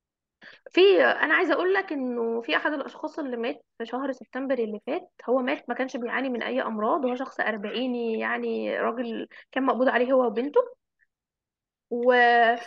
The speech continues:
وهو في جلسة، كان عنده جلسة يوم الأربع بي-، وكان محبوس بقاله أكتر من سنتين ونص، من ألفين وتسعتاشر محبوس.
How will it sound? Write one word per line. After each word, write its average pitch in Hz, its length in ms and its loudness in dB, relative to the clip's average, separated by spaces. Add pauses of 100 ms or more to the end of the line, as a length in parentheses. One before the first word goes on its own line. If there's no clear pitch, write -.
(200)
وهو 320 300 4
في 226 120 -12
جلسة، 294 360 -2
كان 240 160 -4
عنده 302 240 -6
جلسة 285 300 -2
يوم 285 200 -4
الأربع 285 560 0
بي-، 214 560 -6
وكان 214 360 -4
محبوس 262 260 -4
بقاله 233 180 2
أكتر 269 240 -4
من 226 140 -6
سنتين 220 360 -6
ونص، 285 460 -6
من 233 160 -8
ألفين 220 200 -8
وتسعتاشر 247 520 -6
محبوس. 214 400 -2